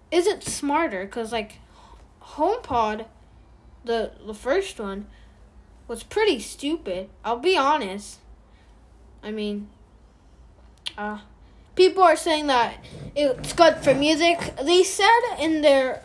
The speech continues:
conference that they would focus on music and,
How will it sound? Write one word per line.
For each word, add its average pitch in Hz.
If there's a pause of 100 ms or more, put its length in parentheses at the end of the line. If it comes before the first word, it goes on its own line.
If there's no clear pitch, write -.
conference 202 (340)
that 269
they 254
would 240
focus 311
on 220
music 427 (1120)
and, 392